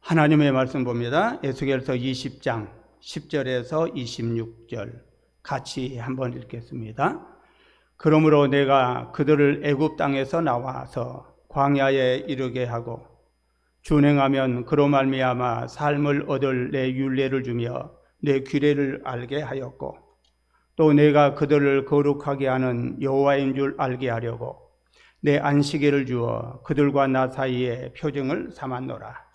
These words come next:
그러나 이스라엘 족속이 광야에서 내게 반역하여 사람이 준행하면 그로 말미암아 삶을 얻을 날의 율례를 준행하지 아니하며 나의 규례를 멸시하였고 나의 안식일을 크게 더럽혔으므로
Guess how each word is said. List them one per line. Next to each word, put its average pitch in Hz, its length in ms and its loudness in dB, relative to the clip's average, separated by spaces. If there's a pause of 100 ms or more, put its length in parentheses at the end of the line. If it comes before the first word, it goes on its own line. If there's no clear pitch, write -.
(760)
그러나 143 320 4
이스라엘 147 480 2
족속이 147 600 0
광야에서 147 720 0
내게 139 400 0
반역하여 127 800 -6 (440)
사람이 151 560 2
준행하면 131 1040 -2
그로 147 200 2
말미암아 139 680 2
삶을 147 500 0
얻을 143 260 0
날의 139 360 0
율례를 151 640 -2
준행하지 143 800 -2
아니하며 123 640 -8 (640)
나의 151 380 4
규례를 147 520 4
멸시하였고 131 1160 -4 (260)
나의 147 340 0
안식일을 147 800 0
크게 143 460 -2
더럽혔으므로 131 1120 -4